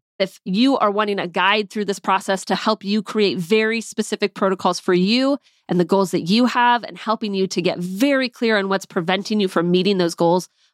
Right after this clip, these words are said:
on your own, that is what I am here for. I am your working mom coach, and I would love to work with you. You could go to W W W dot rebecca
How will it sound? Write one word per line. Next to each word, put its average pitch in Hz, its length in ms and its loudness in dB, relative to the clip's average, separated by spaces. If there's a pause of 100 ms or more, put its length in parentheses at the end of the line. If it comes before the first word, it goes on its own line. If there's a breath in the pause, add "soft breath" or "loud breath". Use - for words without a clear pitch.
on 202 200 0
your 190 180 -4
own, 185 360 0
that 196 460 2
is 190 160 -4
what 185 240 0
I 196 160 2
am 226 140 0
here 233 260 -2
for. 165 340 -2
I 202 340 0
am 208 280 -2 (260 soft breath)
your 233 540 2
working 214 460 -2
mom 190 240 0
coach, 185 340 -2
and 185 140 0
I 180 60 0
would 175 120 -2
love 185 320 2 (300)
to - 100 0
work 180 160 0
with 185 160 -4
you. 170 260 2 (240 soft breath)
You 202 120 0
could 196 120 -2
go 202 140 2
to 190 200 -4
W 220 360 -2
W 196 300 -2
W 240 400 -2
dot 185 280 -2
rebecca 214 480 -2